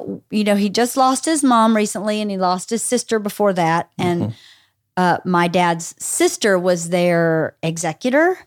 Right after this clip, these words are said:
Speaker 2: Yeah.
Speaker 1: And it's, it was a nightmare
Speaker 2: Yeah.
Speaker 1: for her going through probate and writing checks out of her own bank
Speaker 2: Yeah.
Speaker 1: account to get things done because she couldn't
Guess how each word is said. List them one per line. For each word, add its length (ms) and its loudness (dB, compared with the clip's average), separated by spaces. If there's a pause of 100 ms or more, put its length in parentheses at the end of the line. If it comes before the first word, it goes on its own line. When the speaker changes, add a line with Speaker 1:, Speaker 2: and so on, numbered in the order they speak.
Speaker 2:
Yeah. 220 0 (180)
Speaker 1:
And 140 4
it's, 580 -2
it 140 2
was 120 2
a 100 4
nightmare 880 2
Speaker 2:
Yeah. 220 0 (100)
Speaker 1:
for 160 2
her 320 2
going 260 2
through 160 -4
probate 640 2
and 180 -2
writing 320 0
checks 380 -4
out 160 4
of 80 0
her 160 2
own 400 2 (420)
bank 200 6
Speaker 2:
Yeah. 140 4
Speaker 1:
account 400 2
to 100 -4
get 180 -4
things 300 -4
done 340 4
because 260 0
she 140 -8
couldn't 400 -2